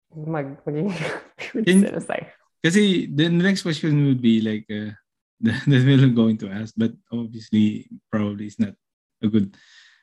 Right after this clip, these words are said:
Speaker 2: uh, uh, or
Speaker 1: Mm-mm.
Speaker 2: you're not able to get away with it. The question is that, are you able to, like, get away with <laughs> telling people, "Sorry, I'm a tourist"? <laughs> I mean, you still,
Speaker 1: Um,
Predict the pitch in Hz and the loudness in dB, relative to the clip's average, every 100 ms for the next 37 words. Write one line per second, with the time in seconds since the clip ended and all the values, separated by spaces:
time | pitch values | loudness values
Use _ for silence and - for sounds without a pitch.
0 | _ 120 117 117 117 113 107 214 104 170 | _ 2 4 4 4 4 2 0 0 0
1 | 156 147 120 120 127 127 120 117 113 110 | -2 0 4 6 6 4 4 4 4 0
2 | 113 107 104 101 110 107 104 104 98 98 | -2 -4 -6 -8 -6 -6 -6 -8 -10 -16
3 | - _ _ _ 127 120 135 139 123 113 | -20 _ _ _ -4 0 0 4 4 4
4 | 107 107 - _ _ - 135 135 131 - | -2 -6 -6 _ _ -2 4 6 4 0
5 | - _ _ _ _ _ _ _ _ _ | -10 _ _ _ _ _ _ _ _ _
6 | _ _ - _ _ 120 117 117 117 113 | _ _ -20 _ _ 4 6 6 4 2
7 | 107 98 104 113 113 107 107 104 107 - | 0 0 0 -2 -2 -4 -4 -4 -8 -10
8 | _ _ 139 120 120 120 117 113 107 _ | _ _ -2 0 2 -2 -6 -8 -10 _
9 | _ _ 131 123 120 117 107 98 120 113 | _ _ 0 2 4 4 2 0 0 2
10 | 110 - 135 - 143 131 147 - 190 - | 0 -4 -8 -4 -4 -2 -4 -2 -6 -6
11 | 180 151 - - _ - 127 127 123 127 | -8 -10 -12 -20 _ -6 -2 0 0 0
12 | 226 233 233 233 226 214 | 0 4 6 6 6 4